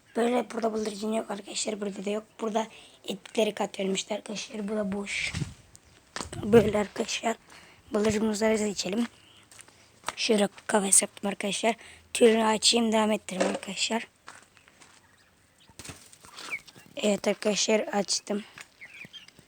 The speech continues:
Böyle bıldırcın var burada.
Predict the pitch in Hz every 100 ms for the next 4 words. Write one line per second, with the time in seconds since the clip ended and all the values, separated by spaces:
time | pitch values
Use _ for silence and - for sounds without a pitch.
0 | - 1077 - - - - - - - -
1 | _ - - - - - - 220 233 -
2 | - - - 220 220 220 208 208 214 214